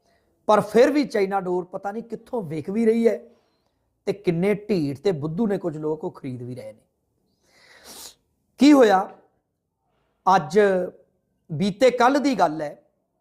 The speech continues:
ਇੱਕ ਮੁੰਡਾ ਜਿਹਦੀ ਉਮਰ ਘਰ ਦੇ ਸੋਲਾਂ ਕੁ ਸਾਲ ਦੱਸ ਰਹੇ ਨੇ, ਪਵਨਦੀਪ ਉਹਦਾ ਨਾਂ, ਉਹ ਮੋਟਰਸਾਈਕਲ ਲੈ ਕੇ ਘਰੋਂ ਗਿਆ, ਉਹਦੇ ਗਲੇ ਦੇ ਵਿੱਚ ਚਾਈਨਾ ਡੋਰ ਫਿਰ ਗਈ।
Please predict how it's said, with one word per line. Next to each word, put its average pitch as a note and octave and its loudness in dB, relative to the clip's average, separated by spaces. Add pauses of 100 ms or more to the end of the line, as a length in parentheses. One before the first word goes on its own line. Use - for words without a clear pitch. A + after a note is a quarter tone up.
(460)
ਇੱਕ G#3 0
ਮੁੰਡਾ F3+ 2
ਜਿਹਦੀ F3 -6
ਉਮਰ E3 -6
ਘਰ E3 -2
ਦੇ D#3 -8 (160)
ਸੋਲਾਂ E3+ 0
ਕੁ F3 -10
ਸਾਲ D3 -2
ਦੱਸ C#3 -8
ਰਹੇ D3+ -2
ਨੇ, B2 -14 (720)
ਪਵਨਦੀਪ F#3 0
ਉਹਦਾ D#3+ -2
ਨਾਂ, C3+ -8 (560)
ਉਹ F3+ 0
ਮੋਟਰਸਾਈਕਲ D#3+ -4
ਲੈ C#3+ -2
ਕੇ D3 -14
ਘਰੋਂ B2+ -10
ਗਿਆ, C3+ -6 (560)
ਉਹਦੇ F3+ 4
ਗਲੇ D#3 0
ਦੇ E3+ -2
ਵਿੱਚ D3+ -10
ਚਾਈਨਾ C#3+ -10
ਡੋਰ C#3+ -4
ਫਿਰ C3+ -14
ਗਈ। C#3 -10